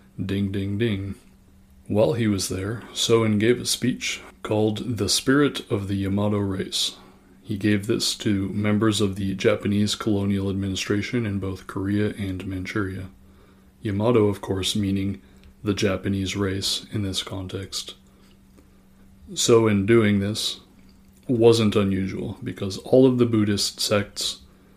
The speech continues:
all of the Zen Buddhist sects were committed to a general policy of maintaining Buddhism's reputation as, quote, protectors of the country.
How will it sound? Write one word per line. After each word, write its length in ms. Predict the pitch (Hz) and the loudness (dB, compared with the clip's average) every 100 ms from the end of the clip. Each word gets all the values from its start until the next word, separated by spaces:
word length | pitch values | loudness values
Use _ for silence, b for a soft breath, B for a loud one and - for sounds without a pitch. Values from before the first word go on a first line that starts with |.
| - | -4
all 180 | 120 110 | 2 4
of 140 | 104 | 4
the 100 | 101 | 0
Zen 260 | 98 98 98 | 0 0 0
Buddhist 320 | 98 98 92 | 0 -2 -2
sects 300 | 107 104 - | -2 -4 -4
were 100 | 104 | -6
committed 480 | - 107 110 113 113 | -2 0 2 0 -2
to 180 | - 101 | -4 -2
a 120 | 95 | -2
general 560 | 98 110 110 120 123 123 | -4 -4 0 2 2 2
policy 500 | 113 104 98 - 104 | 0 0 -2 -2 -2
of 120 | 98 | 0
maintaining 640 | 101 98 95 110 107 107 | 0 0 -2 -2 0 0
Buddhism's 640 | 98 101 98 95 101 98 101 | 0 -2 -2 -2 -2 -4 -2
reputation 760 | 107 - 104 110 113 - 131 | -4 -2 -4 -2 -4 -2 -2
as, 220 | 98 95 | -2 -4
quote, 440 | - - 104 95 - B B B - - - | -8 -2 -2 -2 -8 B B B -20 -20 -14
protectors 720 | 104 - 117 - 117 110 104 | -12 -2 -2 0 0 0 0
of 140 | 101 | -2
the 80 | 92 | -6
country. 500 | - 104 92 95 - | -8 -8 -8 -8 -10